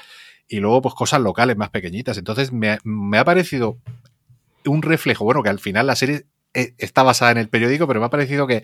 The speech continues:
el entrar a la realidad y ver que la serie efectivamente es un reflejo tan fiel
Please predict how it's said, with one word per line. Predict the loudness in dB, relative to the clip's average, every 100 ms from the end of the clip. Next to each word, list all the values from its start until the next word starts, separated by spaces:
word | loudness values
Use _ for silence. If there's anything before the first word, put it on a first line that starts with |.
| -8 -18 -20 -4
el | 2
entrar | 2 4 4 6
a | 6
la | 4
realidad | 4 0 2 2 0
y | -2
ver | -2 -2
que | -4 -4
la | -2 -2 0
serie | -2 -6 -10 -12 _
efectivamente | -12 -12 -6 -4 -4 -6
es | -8
un | -8
reflejo | -6 -6 -6 -8 -8 -4
tan | -2 -2
fiel | -6 -6 -6